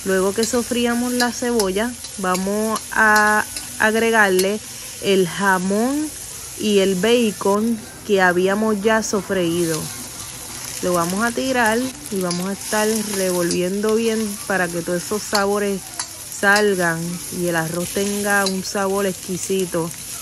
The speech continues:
También bien importante decirles que el aceite que botó nuestro bacon al sofreírlo junto con el jamón,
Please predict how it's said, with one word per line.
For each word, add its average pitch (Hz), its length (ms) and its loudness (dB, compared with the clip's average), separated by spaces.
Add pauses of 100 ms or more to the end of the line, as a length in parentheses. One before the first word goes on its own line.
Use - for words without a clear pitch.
(760)
También 190 460 -4
bien 190 220 -2
importante 208 680 -2
decirles 208 680 0
que 175 340 0 (580)
el 185 260 2
aceite 190 720 2
que 185 180 0
botó 180 400 2
nuestro 220 800 2
bacon 214 520 2 (680)
al 185 160 4
sofreírlo 190 760 2
junto 226 540 0
con 196 560 0 (1300)
el 196 180 4
jamón, 196 500 2